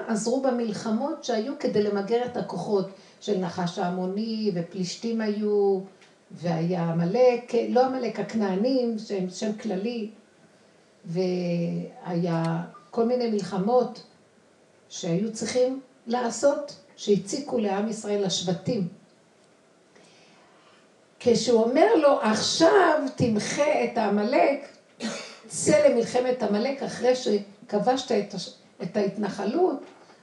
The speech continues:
היה צריך דבר מאוד מעניין, למלוך מלך,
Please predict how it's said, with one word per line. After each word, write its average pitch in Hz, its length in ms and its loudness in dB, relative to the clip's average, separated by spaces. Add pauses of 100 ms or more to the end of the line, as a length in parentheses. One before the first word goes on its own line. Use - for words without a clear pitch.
היה 220 240 -2
צריך 254 460 -6
דבר 190 220 -4
מאוד 233 220 -4
מעניין, 214 400 -2 (800)
למלוך 185 400 0
מלך, 233 420 -6